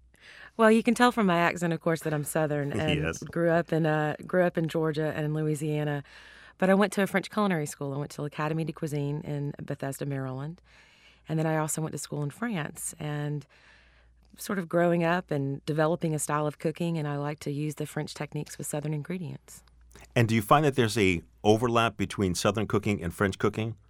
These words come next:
Speaker 1: I definitely do. I, I often say, especially with, with Western style cooking, and I think that, that you, you would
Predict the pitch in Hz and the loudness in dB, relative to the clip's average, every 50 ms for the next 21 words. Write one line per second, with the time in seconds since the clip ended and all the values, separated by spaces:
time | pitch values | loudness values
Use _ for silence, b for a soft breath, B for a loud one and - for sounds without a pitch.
0 | _ _ _ _ _ B B B B B B B - - - 311 339 349 - 302 | _ _ _ _ _ B B B B B B B -2 0 2 2 2 2 0 -2
1 | 254 - 208 196 160 170 208 220 208 185 - - 190 196 196 - 196 196 196 190 | 0 0 0 0 2 2 4 4 4 4 4 2 2 0 2 2 2 2 2 2
2 | - 208 226 254 - - 202 175 - 196 185 180 160 - - 196 196 - - 190 | 4 4 4 4 2 0 -2 0 2 2 2 2 0 0 -2 -2 -2 0 -2 -2
3 | 175 151 160 151 - - 156 156 151 151 147 160 160 151 - - 156 147 147 143 | 0 0 -2 -2 -4 -4 -4 -4 -2 0 2 2 2 2 0 0 0 0 0 0
4 | - - 143 135 135 - - 156 143 - 147 143 143 143 143 143 - 151 143 - | 0 0 0 -2 -2 -2 -2 -2 -2 0 -2 0 0 0 -2 -2 -2 -4 -6 -4
5 | - - 139 - - - - 147 - - 156 156 160 - - _ _ - 165 165 | -4 -4 -4 -4 -6 -6 -6 -6 -4 -4 -4 -4 -4 -6 -8 _ _ -4 0 2
6 | 165 165 | 2 0